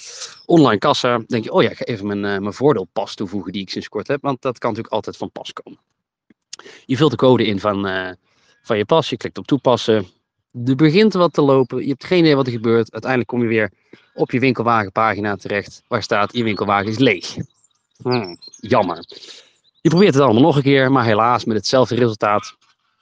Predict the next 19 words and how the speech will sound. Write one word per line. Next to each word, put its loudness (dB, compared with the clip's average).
En 4
inmiddels 6
raak 2
je -6
toch -4
wel 2
aardig 0
gefrustreerd. -12
Maar 0
je 2
denkt, 2
"Ja, -2
ik -8
wil 2
wel -2
toch 0
wel -2
geregeld -2
hebben." -2